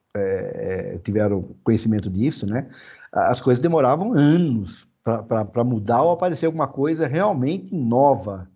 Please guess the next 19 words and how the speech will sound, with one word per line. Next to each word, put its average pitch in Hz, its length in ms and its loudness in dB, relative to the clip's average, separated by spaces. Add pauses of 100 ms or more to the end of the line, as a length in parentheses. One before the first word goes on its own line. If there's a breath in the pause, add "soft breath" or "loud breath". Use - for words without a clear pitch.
(120)
né? 135 320 -8 (220 loud breath)
Demorava-se 185 420 -4
dez 180 400 0
anos. 120 380 -2 (340 loud breath)
Hoje, 214 220 2
de 247 60 -4
um 185 120 0
ano 190 120 -2
pro 143 200 -2
outro, 196 400 2
some 220 480 -4
um 214 80 -10
celular 170 440 -2
do 160 80 -10
mercado 147 420 -4
e 214 40 -4
aparece 226 380 -8
um 180 220 -10
que, 202 720 -8